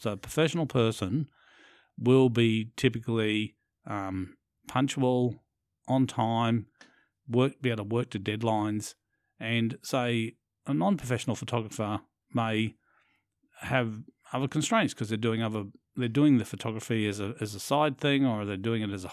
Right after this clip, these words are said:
hobby. So it might take them much longer to produce the same images to get to, um, those results because, but they don't have the time constraints, pressures on them. They're not actually having to deliver them. If you're doing something for yourself,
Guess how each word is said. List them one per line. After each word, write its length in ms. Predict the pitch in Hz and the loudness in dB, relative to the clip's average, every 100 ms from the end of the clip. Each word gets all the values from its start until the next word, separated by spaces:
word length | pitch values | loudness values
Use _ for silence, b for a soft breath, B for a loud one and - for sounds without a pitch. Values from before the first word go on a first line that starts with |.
| - | 2
hobby. 380 | 127 117 113 - b b b b b | 4 4 0 -4 b b b b b
So 240 | - 120 | 0 4
it 300 | 120 117 117 | 4 4 4
might 220 | 139 143 | 2 2
take 200 | 139 127 | 0 -2
them 100 | 113 | 2
much 260 | 117 113 - | 0 0 -2
longer 360 | 117 117 113 104 | 0 2 2 -2
to 140 | - | -4
produce 500 | 101 95 113 107 - | -8 -2 0 0 -2
the 80 | 104 | -8
same 500 | - 107 104 101 - _ - | -4 -4 -2 -4 -6 _ 2
images 580 | 151 156 135 143 131 123 - | 6 6 6 4 2 -2 -12
to 120 | - | -10
get 200 | 110 110 - | -6 -6 -4
to, 300 | 117 107 123 _ - | -6 -6 -12 _ -10
um, 420 | 113 101 101 104 - - | -8 -8 -10 -14 -16 -12
those 220 | 117 113 | -4 -2
results 420 | 104 98 120 113 - | -2 0 2 0 -4
because, 380 | 107 120 98 - B B B B B - | -4 -2 -4 -8 B B B B B -6
but 80 | |
they 100 | 127 | 0
don't 180 | 131 175 | 2 2
have 140 | 165 143 | 0 -2
the 60 | |
time 240 | 120 131 139 | 0 2 2
constraints, 500 | 165 143 107 98 - | 0 -2 -4 -6 -12
pressures 460 | - 135 - 120 | -4 -2 0 0
on 140 | 113 104 | 0 0
them. 160 | 101 | 0
They're 100 | 107 | 0
not 160 | 123 123 | 0 0
actually 320 | 135 - 113 | -4 -4 -4
having 300 | - 127 110 | -4 -6 -4
to 100 | 104 | -4
deliver 380 | 104 107 120 120 | -6 -2 -2 -2
them. 160 | 104 | -4
If 120 | 104 - | -6 -6
you're 100 | 107 | -6
doing 360 | 113 143 156 | 2 4 4
something 340 | - 131 113 107 | 0 -4 -4 -4
for 140 | - | -4
yourself, 560 | 98 - 143 113 95 | -4 0 4 4 2